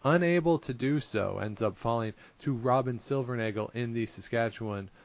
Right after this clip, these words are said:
final. First time, I believe, for Team Silvernagle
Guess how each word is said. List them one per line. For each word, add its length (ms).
final. 480
First 400
time, 400
I 80
believe, 340
for 140
Team 260
Silvernagle 720